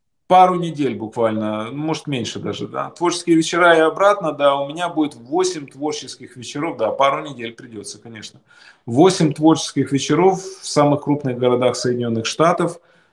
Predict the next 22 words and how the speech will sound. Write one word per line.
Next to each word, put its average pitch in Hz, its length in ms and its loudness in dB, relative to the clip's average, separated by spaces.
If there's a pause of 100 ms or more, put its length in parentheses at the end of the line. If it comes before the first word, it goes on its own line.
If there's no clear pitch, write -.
э, - 60 -4
в 127 1080 0
крупнейших 131 540 0
залах. 156 640 2 (400)
Э, 131 680 -2 (420)
творческие 180 400 0
вечера, 180 360 2
как 170 200 -2
обычно 180 420 -2
в 175 60 -2
Украине, 180 540 0
я 165 100 2
проводил 160 500 2
при 156 140 -2
аншлагах 160 680 0
до 147 140 -2
войны, 156 500 -4
вопросы, 147 460 -8
ответы, 156 440 -4
общение 147 460 -4
со 127 160 -12
зрителями, 127 760 -6